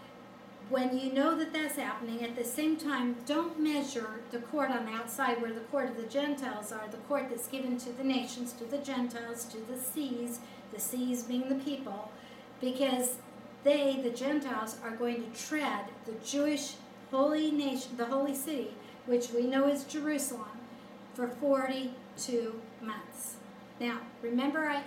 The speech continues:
asked you what's the middle of seven years? And you said three and a half years?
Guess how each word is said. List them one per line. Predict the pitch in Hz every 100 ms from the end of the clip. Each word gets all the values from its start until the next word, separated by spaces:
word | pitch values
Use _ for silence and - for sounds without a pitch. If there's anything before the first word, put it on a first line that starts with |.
| 247
asked | 247 262 -
you | 285 277
what's | 269 262 -
the | 233
middle | 240 247 269
of | 247
seven | - 254 247 226
years? | 233 254 285 277 - - - - - -
And | 226 226
you | 226
said | 240 233 233
three | 247 247
and | 240
a |
half | 240 247 254
years? | 254 285 294 - -